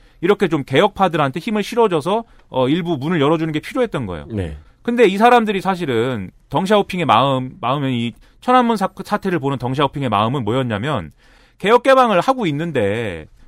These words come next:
Speaker 1: 에? 이렇게 모여가지고 천안문 앞에서 이렇게 시위를 하고 있다는 것은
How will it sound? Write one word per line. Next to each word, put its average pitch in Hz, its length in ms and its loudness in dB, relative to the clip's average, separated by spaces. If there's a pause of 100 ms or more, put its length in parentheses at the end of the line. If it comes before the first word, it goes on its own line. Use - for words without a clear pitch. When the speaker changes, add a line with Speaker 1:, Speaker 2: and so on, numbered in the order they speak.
(240)
Speaker 1:
에? 202 160 -2
이렇게 151 320 -2
모여가지고 135 600 2
천안문 196 380 -2
앞에서 113 320 -4
이렇게 107 220 -6
시위를 185 300 -2
하고 170 160 -2
있다는 113 300 -4
것은 90 340 -6